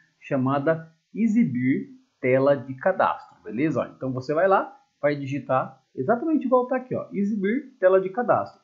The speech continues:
Ele tá dando erro porque essa função ainda não existe, então nós vamos precisar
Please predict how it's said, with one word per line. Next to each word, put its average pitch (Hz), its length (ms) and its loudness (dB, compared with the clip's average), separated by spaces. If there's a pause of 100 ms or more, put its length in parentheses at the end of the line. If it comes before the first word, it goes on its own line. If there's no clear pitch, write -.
Ele 285 200 0
tá 269 120 2
dando 139 300 -2
erro 175 240 0
porque 165 220 -6
essa 185 200 -4
função 165 400 -8
ainda 180 200 -2
não 160 180 -4
existe, 160 540 -4
então 147 360 -4 (280)
nós 127 200 -10
vamos 127 280 -6
precisar 135 600 -2